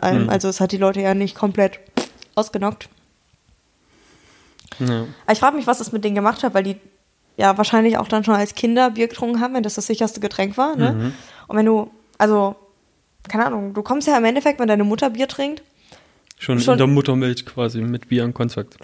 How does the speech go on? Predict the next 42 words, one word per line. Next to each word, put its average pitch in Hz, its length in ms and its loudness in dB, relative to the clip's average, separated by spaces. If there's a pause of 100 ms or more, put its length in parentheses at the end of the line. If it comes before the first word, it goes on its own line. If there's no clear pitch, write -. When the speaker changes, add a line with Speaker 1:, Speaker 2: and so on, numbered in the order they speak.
Speaker 1:
<laughs> 202 160 -4
Schon - 280 0
in 214 80 2
der 190 120 0
Gebärmutter. 208 540 -2
Speaker 2:
Oder 104 140 -2
in 101 60 -4
der 101 100 -4
Gebärmutter 101 460 -8
auch, 117 80 -10
Speaker 1:
Ne? 233 100 4
Speaker 2:
ja. 302 240 2
Speaker 1:
Also 196 200 2
Speaker 2:
Ja, 196 60 0
Speaker 1:
musst - 120 0
Speaker 2:
ja, - 20 -4
Speaker 1:
du 233 80 2
ja 214 60 6
Speaker 2:
klar. 202 80 2
Speaker 1:
überlegen, 233 400 2
ne? 254 180 0
Du 240 60 -4
Speaker 2:
Stimmt. 147 160 2
Speaker 1:
bist 123 100 2
ja 311 100 4
permanent 262 480 0
Speaker 2:
Es - 140 -2
wurden 151 100 6
Speaker 1:
eigentlich - 140 2
Speaker 2:
Schwangere, 151 500 2
Schwangere 156 420 0
wurden 151 240 -2
empfo-, 139 440 0
oder 135 240 -4
es 120 120 -8
wurde 135 280 -2
Schwangeren 135 440 -4
empfohlen, 143 440 -4
Bier 156 100 -6
zu - 100 -18
trinken, 127 260 -8
ja. 117 100 -6